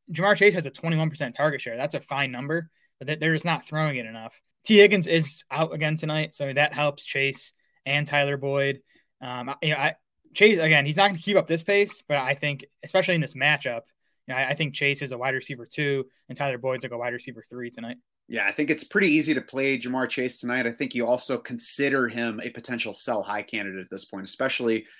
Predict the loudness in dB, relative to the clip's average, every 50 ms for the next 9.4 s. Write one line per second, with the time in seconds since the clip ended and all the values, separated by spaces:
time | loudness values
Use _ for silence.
0 | _ _ -4 -4 -2 -2 -2 0 0 0 0 -2 -4 -2 -2 0 2 2 2 2
1 | 2 0 -2 -2 -4 -6 -8 -8 -6 -4 -4 -4 -4 -4 -8 -10 -6 -4 -6 -4
2 | -4 -6 -6 -6 -6 -6 -6 -8 -8 -10 -8 -6 -4 -2 -2 -2 -4 -4 -8 _
3 | _ _ -8 -8 -8 -6 -6 -6 -6 -6 -6 -6 -8 -8 -8 -10 -10 -10 -8 -8
4 | -6 -6 -6 -6 -8 -12 -20 _ 4 6 6 6 6 4 4 4 6 6 6 4
5 | 2 -2 -4 -4 -2 -2 0 -2 -2 -2 -2 -2 -2 -2 -2 -4 -4 -4 -2 -2
6 | -2 0 -2 -2 -4 -4 -4 -6 -6 -4 -4 -4 -6 -6 -8 -10 -8 -6 -6 -6
7 | -6 -6 -4 -4 -4 -4 -4 -4 -2 0 0 0 -2 -4 -6 -6 -6 -6 -4 -2
8 | -2 -2 -2 -2 -4 -4 -4 -4 -6 -8 -8 -6 -4 -2 -2 -2 -2 -2 -4 -4
9 | -2 -2 -2 -2 -4 -6 -6